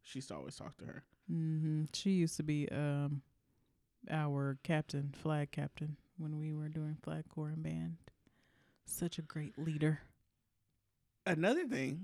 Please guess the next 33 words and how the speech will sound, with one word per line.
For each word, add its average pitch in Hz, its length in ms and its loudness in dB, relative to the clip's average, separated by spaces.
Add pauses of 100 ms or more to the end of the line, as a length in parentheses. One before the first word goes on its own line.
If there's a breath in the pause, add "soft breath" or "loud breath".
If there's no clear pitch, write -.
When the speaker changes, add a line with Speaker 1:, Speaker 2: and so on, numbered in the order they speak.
Speaker 1:
like, 143 300 0 (180)
since - 440 0 (520)
everybody 143 420 6 (160)
who's 143 220 2
listened 139 380 2
to 123 180 2
us 135 60 -2
should 113 160 -4
know, 117 200 0
we 127 300 0 (420)
live 127 200 0
in 117 100 -2
Alabama. 110 540 -2 (420)
We 90 60 -8
were 95 320 -6
raised 101 320 -4
here. - 240 -10 (1600 soft breath)
A 120 40 -6
lot 156 160 2
of 226 100 0
our, 247 300 0
uh, 262 300 0 (320)
conservative 285 600 0
classmates 320 800 -2 (180)
have 170 200 -4
s-, - 240 -12 (120)
came 185 280 2
out 147 260 0 (240)
saying 175 380 2
shit. 160 340 -2 (960)
Speaker 2:
Have 190 240 0
they? 311 220 -2 (280)
Speaker 1:
Yeah. 202 160 0